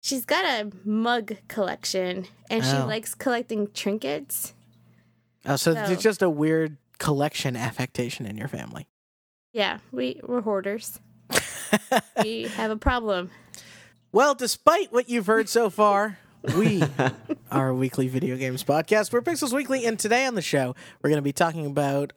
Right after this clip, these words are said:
Speaker 2: a lot of impressions of Splatoon two. We're gonna be dipping a little bit into talking about Necromancer in Diablo three,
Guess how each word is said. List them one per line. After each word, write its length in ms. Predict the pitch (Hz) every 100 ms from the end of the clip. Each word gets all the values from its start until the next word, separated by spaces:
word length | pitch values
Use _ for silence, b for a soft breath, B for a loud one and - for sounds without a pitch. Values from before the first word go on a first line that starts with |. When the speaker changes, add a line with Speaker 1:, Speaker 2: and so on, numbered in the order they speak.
| -
Speaker 2:
a 140 | 147
lot 420 | 151 170 226 277
of 100 | 262 190
impressions 580 | 147 156 139 - 139
of 140 | - 131
Splatoon 960 | - - 139 135 127 - 214 226 226 214 b b b _
two. 500 | - 240 254 302 339 B B B
We're 80 | -
gonna 140 | 175 170
be 160 | 170
dipping 340 | 156 190 202 185
a 80 |
little 200 | 170 175
bit 220 | 170 175 170
into 540 | 170 160 - 160 151
talking 280 | 147 156 156
about 280 | 143 139 -
Necromancer 920 | 151 185 202 190 180 175 175 180 180
in 180 | 147 147
Diablo 460 | 139 143 143 139 135
three, 340 | 156 165 170